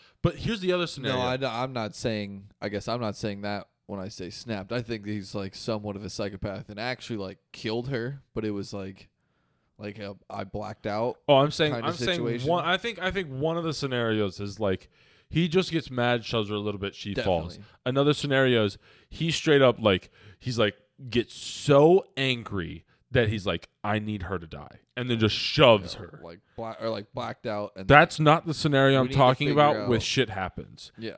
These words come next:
Speaker 1: That's not, I wanna make this very
Speaker 2: Yeah.
Speaker 1: clear, where he's a psychopath, blacks out, and pushes her to kill her. That is not the ti-, <laughs> that's not the scenario where I'm saying shit happens. The scenario where I'm saying shit happens is, like,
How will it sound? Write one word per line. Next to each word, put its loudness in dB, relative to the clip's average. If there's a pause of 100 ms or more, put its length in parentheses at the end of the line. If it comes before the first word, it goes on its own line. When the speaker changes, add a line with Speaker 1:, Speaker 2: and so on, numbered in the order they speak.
Speaker 1:
That's 2
not, 0
I 4
wanna 4
make 0
this -8
very 0
Speaker 2:
Yeah. -6
Speaker 1:
clear, -4 (300)
where 4
he's 0
a 0
psychopath, 6
blacks 4 (100)
out, 6
and -4
pushes 4
her 6
to 6
kill 2
her. 2 (760)
That 4
is 2
not 6
the 4
ti-, 4
<laughs> -2
that's 6
not 4
the 4
scenario 0
where 2
I'm -2
saying -2
shit 0
happens. -10
The -8
scenario -2
where 2
I'm -4
saying -4
shit -2
happens -2
is, -8
like, -2